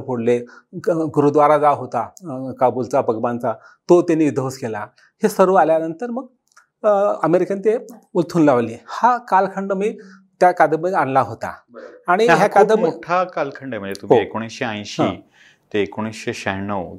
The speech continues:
Speaker 2: किंवा त्याच्याही आधीपासून सुरुवात केली आहे.
Speaker 1: हो.
Speaker 2: आणि ती कादंबरी वाचत असताना किंवा तो स्टोरीटेलर ऐकत असताना असं लक्षात येतं की तुम्ही जणू काही अफगाणिस्तानमध्ये गेलेले आहात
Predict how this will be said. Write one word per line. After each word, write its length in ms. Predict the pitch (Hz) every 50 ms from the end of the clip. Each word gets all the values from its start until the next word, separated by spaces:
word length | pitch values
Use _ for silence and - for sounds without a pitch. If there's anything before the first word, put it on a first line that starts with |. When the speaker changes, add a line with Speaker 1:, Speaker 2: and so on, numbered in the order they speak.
| -
Speaker 2:
किंवा 340 | - 101 95 95 98 104 104 104 - - -
त्याच्याही 300 | 104 98 - 123 131 143
आधीपासून 500 | 117 113 120 139 139 151 135 - 151 151 160 156 - _ _ _ _ _ _
सुरुवात 280 | - - 117 113 110 104
केली 300 | - - 104 87 90 87
आहे. 340 | 85 85 - 120 139 _ _ -
Speaker 1:
हो. 260 | - 139 131 117 104
Speaker 2:
आणि 120 | 107 120 127
ती 40 |
कादंबरी 580 | 131 - 131 120 127 135 143 147 151 151 156 156
वाचत 400 | 151 139 117 110 - 156 151 -
असताना 380 | 139 - - - 113 101 104 104
किंवा 260 | - - 110 110 110
तो 160 | 110 - 120
स्टोरीटेलर 600 | - - - 110 110 110 110 117 113 123 127 123
ऐकत 440 | 117 104 113 104 - - 139 139 127
असताना 480 | 113 - - - 117 104 90 87 107 - _ _ _ _ _ _ _ _ _ -
असं 220 | 120 117 - - 135
लक्षात 260 | 139 131 - - 151 147
येतं 200 | 143 143 147 156
की 240 | 151 - 165 165
तुम्ही 400 | 165 165 151 135 135 139 151 160
जणू 300 | 151 143 139 135 127 139
काही 360 | 139 - 147 147 151 165 175 170
अफगाणिस्तानमध्ये 840 | - 117 110 110 120 120 135 131 - - 135 127 135 131 123 131
गेलेले 340 | 123 113 104 101 101 101 98
आहात 260 | 95 85 82 90 104